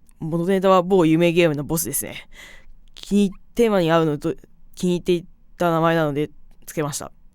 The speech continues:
二曲目のタイトルはブラディ・ドーですが、えー、プランのイメージからグロ系というか血のイメージでいこうと考えてまし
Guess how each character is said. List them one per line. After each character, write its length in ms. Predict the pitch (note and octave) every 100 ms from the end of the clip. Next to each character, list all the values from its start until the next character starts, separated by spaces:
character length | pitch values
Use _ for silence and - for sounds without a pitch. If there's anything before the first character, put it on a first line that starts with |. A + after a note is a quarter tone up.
| _ - - - - - - - - - - - F3
二 100 | F3
曲 200 | A3 A#3+
目 100 | A#3
の 80 |
タ 120 | G#3 G3
イ 80 |
ト 100 | F3+
ル 80 | E3
は 240 | F3 F3+ - - - - - - - - _ - - - - - - -
ブ 100 | D#3
ラ 100 | E3+
デ 100 | E3+
ィ・ 40 | F3
ド 80 |
ー 20 | D#3
で 80 |
す 120 | D3 E3+
が、 200 | F3 -
え 280 | - E3 E3
ー、 100 | D#3+
プ 80 | G3+
ラ 100 | G3+
ン 120 | E3+
の 100 | D#3
イ 80 | D#3
メ 120 | D#3+
ー 20 |
ジ 80 | D3
か 100 | D3
ら 120 | C#3
グ 120 | C3+ D#3+
ロ 80 |
系 160 | E3 F#3
と 80 | F#3+
い 80 | F3
う 40 |
か 100 | G#2
血 140 | -
の 60 | F3+
イ 80 | G3
メ 120 | G3+
ー 20 |
ジ 80 | D3+
で 40 | D3+
い 40 |
こ 120 | D3
う 40 | C#3
と 80 | D3
考 220 | D3 D3+
え 60 |
て 80 | C#3+
ま 140 | C#3
し 120 | C#3+